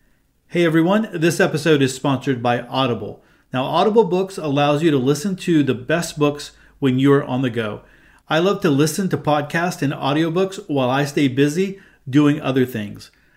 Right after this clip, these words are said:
Now, right now, they are offering five free audiobook downloads when you join Audible for a trial period.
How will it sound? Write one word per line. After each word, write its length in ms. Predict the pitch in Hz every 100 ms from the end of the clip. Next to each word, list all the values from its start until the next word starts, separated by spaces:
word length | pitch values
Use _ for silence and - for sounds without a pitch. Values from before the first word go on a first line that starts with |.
| _
Now, 80 | 120
right 260 | 127 202 180
now, 440 | 170 175 214 214 _ _
they 180 | 151 147
are 120 | 147
offering 520 | 151 143 143 139 123
five 500 | 120 - 165 196 202
free 380 | - 175 185 -
audiobook 540 | 135 143 131 127 131 127
downloads 580 | 123 120 123 131 139
when 220 | - 131 135
you 140 | 170
join 280 | 151 160 170
Audible 460 | 127 131 123 135
for 260 | 139 131 117
a 80 | 107 -
trial 400 | - 156 139 139
period. 480 | 139 139 120 110 107